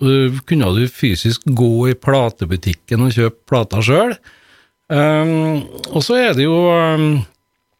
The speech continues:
eh, og så er det jo sjømennene da, som, og de, og de er egentlig veldig viktige her, for at de har med seg gjerne ting hjem ifra, eh, U S A og likedan England, som, som ikke er å få her i Norge, altså.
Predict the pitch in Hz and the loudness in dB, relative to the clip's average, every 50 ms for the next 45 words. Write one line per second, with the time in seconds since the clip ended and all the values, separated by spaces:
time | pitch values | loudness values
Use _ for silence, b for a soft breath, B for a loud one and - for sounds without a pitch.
0 | _ - - 170 131 127 139 139 147 143 151 127 - 196 196 180 151 151 139 - | _ -12 -8 -4 0 0 0 0 0 -2 -2 -2 -2 0 0 0 0 -2 -4 -4
1 | - - 196 190 185 180 165 131 95 92 90 90 110 139 156 165 156 127 80 - | -2 0 0 2 2 2 0 0 -2 -2 -2 0 0 0 0 2 0 0 -2 -4
2 | - _ _ _ _ _ _ _ - - 165 156 151 147 151 - 143 131 - - | -8 _ _ _ _ _ _ _ -4 -2 0 0 2 0 -2 -2 -2 -2 -2 -2
3 | 143 135 131 143 160 208 220 185 123 95 113 135 139 127 107 110 123 139 143 - | -2 -2 0 0 0 0 0 0 -2 -2 -2 -2 -2 -2 -2 -2 -2 -4 -4 -6
4 | _ - _ - 104 117 139 139 - B B B B B B - 139 143 - - | _ -20 _ -4 -2 0 0 0 -2 B B B B B B -2 -2 -2 -2 -2
5 | 127 123 127 143 135 - - - 175 175 175 175 170 151 110 87 95 87 85 - | -2 -2 0 0 -2 -4 -2 0 0 2 2 0 0 -2 -4 -4 -6 -8 -4 -2
6 | 123 135 147 151 156 147 113 117 131 131 - - 143 131 143 147 151 151 147 139 | 0 0 2 2 0 0 0 -2 -2 -4 -2 -2 0 0 2 2 2 0 0 0
7 | 135 135 147 160 160 170 160 139 143 135 - - 147 135 131 127 131 127 127 135 | 0 0 0 0 0 0 0 -2 -2 -2 -2 -2 -2 0 0 0 0 0 0 0
8 | 135 131 123 B B B B B B B _ - 170 147 143 139 139 135 135 131 | 0 0 -2 B B B B B B B _ -4 -2 0 0 0 0 -2 -2 -2
9 | 127 127 143 151 143 131 131 131 127 - - - 123 117 131 147 165 170 143 139 | -2 -2 -2 0 0 0 0 0 -2 -2 -4 -4 -2 0 0 0 0 0 -2 -2
10 | 139 143 147 139 - 117 98 107 120 131 139 120 117 110 98 95 104 131 165 185 | -2 -2 -2 -2 -2 -2 -2 0 0 0 0 0 0 0 0 0 0 0 -2 -2
11 | - - 180 160 156 143 135 117 139 156 - - 147 - _ _ _ - 117 110 | -2 -2 0 0 0 0 -2 -2 -2 -2 -2 -4 -6 -6 _ _ _ -4 0 0
12 | 120 131 131 120 110 113 120 117 - - 123 110 110 113 123 131 120 110 104 101 | 2 2 0 0 0 -2 -4 -4 -4 -4 -2 -2 0 0 0 0 0 -2 -2 -2
13 | 110 117 113 120 127 120 110 98 95 113 120 117 101 - - - | -2 -2 0 0 0 -2 -2 -4 -4 -4 -4 -4 -6 -6 -8 -10